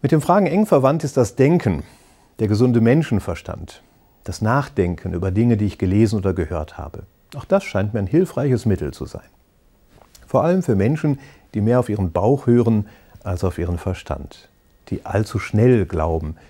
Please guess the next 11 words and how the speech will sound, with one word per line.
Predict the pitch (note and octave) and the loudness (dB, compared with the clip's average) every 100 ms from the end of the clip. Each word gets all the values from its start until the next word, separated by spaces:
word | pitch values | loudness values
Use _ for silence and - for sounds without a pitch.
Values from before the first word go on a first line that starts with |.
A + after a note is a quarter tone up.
| _ _ - | _ _ -8
und | C3+ | -8
kaum | - A#2 C3 | -2 0 2
hinterfragen. | A#2 F#2 D#2+ - G#2+ E2+ - _ _ _ _ _ _ - - - - - - - - - | 0 0 -4 -4 -4 -4 -8 _ _ _ _ _ _ -20 -20 -20 -20 -20 -20 -20 -12 -2
Der | |
christliche | A#2+ A3 - F#3 E3+ | 4 4 4 4 6
Glaube | B2 C#3+ C#3+ | 6 6 4
kennt | C3 C3 | 2 2
da | |
einen | A2+ G#2+ | 2 2
wichtigen | B2 - A2 G2 | 0 -2 0 0
Grundsatz: | - D#2 D2+ - - - - | -2 -8 -8 -10 -12 -14 -20